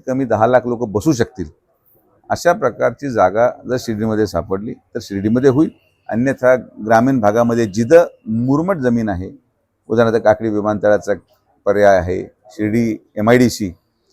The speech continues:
आता रस्ता डेव्हलप झाला आहे, तिथं एक पर्याय आहे, जिथं आस्तगाव माथ्यावर, अ, जिथं अनेक धार्मिक कार्यक्रम इस्तेमाही झाला होता, अनेक मोठे मोठे धार्मिक कार्यक्रम वेगळ्या वेगळ्या धर्मसमुदायाचे झाले,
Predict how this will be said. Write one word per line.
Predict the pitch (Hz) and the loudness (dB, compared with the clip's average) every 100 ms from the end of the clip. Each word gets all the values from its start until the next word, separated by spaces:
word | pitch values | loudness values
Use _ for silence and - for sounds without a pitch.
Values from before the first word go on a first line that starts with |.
| _ _ - | _ _ -6
आता | 101 104 113 | -2 2 2
रस्ता | 107 - | 2 0
डेव्हलप | 110 107 110 | 0 2 2
झाला | 95 95 | 2 2
आहे, | 104 | 2
तिथं | 113 113 | 2 4
एक | 117 113 | 4 4
पर्याय | 104 101 98 90 | 2 4 4 2
आहे, | 90 92 - _ _ _ _ _ _ _ _ _ - | -4 -10 -16 _ _ _ _ _ _ _ _ _ -14
जिथं | 95 107 | -4 2
आस्तगाव | 104 107 - 123 120 | 2 2 4 6 6
माथ्यावर, | 110 107 117 117 120 | 4 4 4 6 6
अ, | 113 - - - - - - 104 104 101 98 98 95 92 | 4 -14 -20 -20 -20 -16 -4 0 4 4 2 0 -2 -4
जिथं | 90 104 | -6 -2
अनेक | 90 123 135 | 2 2 2
धार्मिक | 110 107 120 113 | 2 2 2 2
कार्यक्रम | 117 113 117 | 2 0 -4
इस्तेमाही | 101 123 120 117 | -2 2 2 4
झाला | 101 110 | 4 4
होता, | 107 107 | 2 0
अनेक | 113 156 | -2 -2
मोठे | 131 123 127 | -4 -4 -4
मोठे | 123 120 | -4 -4
धार्मिक | 113 98 110 - | -2 -2 -4 -2
कार्यक्रम | 107 98 110 | -2 -2 -6
वेगळ्या | 107 107 110 | -4 -2 -2
वेगळ्या | 107 107 107 104 - _ _ _ _ _ _ - | -2 0 0 -2 -6 _ _ _ _ _ _ -8
धर्मसमुदायाचे | 101 110 107 104 104 104 101 | -4 -4 -4 -4 0 2 0
झाले, | 98 82 104 | -2 0 0